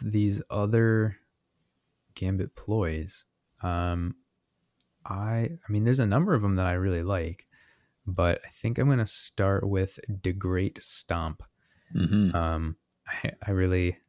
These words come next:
Speaker 1: I really like this, where you get to push each friendly fighter up to one hex towards the nearest enemy fighter. Um, so this is a nice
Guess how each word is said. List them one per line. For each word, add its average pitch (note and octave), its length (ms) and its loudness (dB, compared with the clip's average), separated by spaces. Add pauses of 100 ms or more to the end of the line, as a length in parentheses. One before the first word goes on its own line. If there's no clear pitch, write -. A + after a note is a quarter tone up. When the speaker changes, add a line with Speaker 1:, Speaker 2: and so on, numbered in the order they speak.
(160)
Speaker 1:
I G2 40 -8
really G2 380 0
like F2+ 340 -2
this, E2+ 500 -2
where G2 180 2
you F#2 180 2
get G2 120 0
to F#2 80 -2
push - 500 -2 (120)
each C3 260 -2
friendly G#2+ 380 0
fighter F2+ 440 0 (600)
up G2+ 140 0
to G2 100 -2
one G2+ 220 2
hex F#2 420 -4
towards A2 500 0
the G2+ 100 0
nearest F#2+ 440 0
enemy F2+ 260 -2
fighter. B2 420 0 (1400)
Um, F2 360 -2 (220)
so - 160 0
this B2 120 8
is C3+ 120 4
a A#2 60 6
nice A2+ 380 4